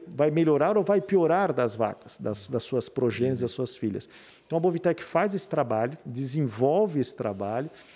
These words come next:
Speaker 1: chega a fazer hoje a, a, a, até o clone desses embriões, quando tem um embrião que é exponencial,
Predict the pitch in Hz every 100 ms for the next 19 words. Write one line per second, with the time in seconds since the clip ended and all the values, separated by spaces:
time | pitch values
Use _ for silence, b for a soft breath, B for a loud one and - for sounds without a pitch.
0 | B B - 180 196 - 170 131 180 160
1 | 160 175 147 156 143 139 127 123 127 120
2 | 120 113 - 202 196 - 156 202 214 139
3 | 139 - 139 120 165 160 170 180 170 175
4 | 170 143 143 160 139 135 120 117 107 -
5 | 135 135 127 - 127 180 190